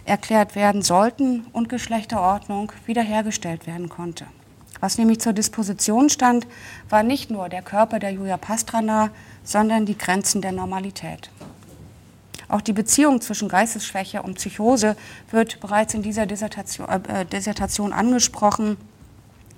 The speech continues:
ähm, und damit sozusagen auch ein Horizont des Denkens auch eröffnet, aber was hier in diesem Fall noch nicht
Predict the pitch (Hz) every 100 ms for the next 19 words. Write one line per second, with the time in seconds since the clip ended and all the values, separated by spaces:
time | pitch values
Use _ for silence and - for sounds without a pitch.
0 | - - - - - 214 202 202 196 196
1 | 190 202 196 196 - - 190 185 185 202
2 | 190 190 214 208 190 185 170 180 185 -
3 | 185 - 165 190 185 185 - 180 175 -
4 | 185 185 180 - - 220 220 208 190 190
5 | 190 202 185 - 180 180 175 185 - 196
6 | -